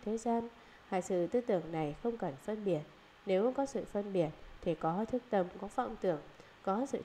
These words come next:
chấp trước. Nếu chẳng có sự phân biệt thì có trí huệ được giải thoát, được tự tại, lúc đó bèn chứng nhập pháp môn như mộng nhẫn. Ví như trong mộng thấy đủ thứ các tướng khác, thế gian cũng như thế, với mộng chẳng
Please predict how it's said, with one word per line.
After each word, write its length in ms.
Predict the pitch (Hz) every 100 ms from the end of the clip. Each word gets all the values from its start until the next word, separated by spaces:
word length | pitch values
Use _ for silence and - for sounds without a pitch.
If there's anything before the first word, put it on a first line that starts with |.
| -
chấp 80 | 233
trước. 240 | - 277 285 - - -
Nếu 180 | 233 277
chẳng 140 | 240 175
có 100 | 196
sự 260 | 220 226 185
phân 280 | - 262 254
biệt 180 | 190 156 - - -
thì 100 | 180
có 160 | - 240
trí 240 | 269 294
huệ 220 | 294 202 170 -
được 180 | 170
giải 240 | 165 156 151 -
thoát, 160 | 247 285 - - - -
được 180 | 170 -
tự 140 | 165 -
tại, 200 | - 170 175
lúc 220 | 196 254 226
đó 200 | 214 302
bèn 140 | 208
chứng 260 | 160 175 208
nhập 180 | 220 156
pháp 260 | 214 220
môn 220 | 220 196 180
như 120 | 180
mộng 300 | 170 175 -
nhẫn. 220 | 185 220 269 - - - - - - - - - - - - - - -
Ví 160 | 220 226
như 220 | 277 285
trong 280 | - 277 226
mộng 140 | 185 -
thấy 320 | - 185 202 294 - - -
đủ 140 | - 175
thứ 300 | - 180 214 254
các 140 | 262 262
tướng 320 | 208 190 262
khác, 280 | - 285 302 - - - - -
thế 160 | 196 220
gian 280 | 247 254
cũng 200 | 247 262
như 140 | 262 254
thế, 360 | 247 214 240 311 - -
với 140 | 226
mộng 220 | 277 202 -
chẳng 200 | - 175